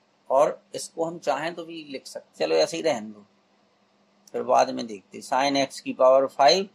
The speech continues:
और cos एक्स की पावर फ़ाइव। बस अब इसको students हमें arrange कर देना है, ठीक है। बस अब कुछ नहीं है, अब यहाँ पर देखिए इस formula में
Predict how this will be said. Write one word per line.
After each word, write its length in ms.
और 240
cos 400
एक्स 260
की 160
पावर 380
फ़ाइव। 240
बस 320
अब 120
इसको 400
students 520
हमें 240
arrange 340
कर 220
देना 280
है, 180
ठीक 120
है। 180
बस 200
अब 140
कुछ 180
नहीं 240
है, 80
अब 100
यहाँ 260
पर 180
देखिए 320
इस 140
formula 520
में 160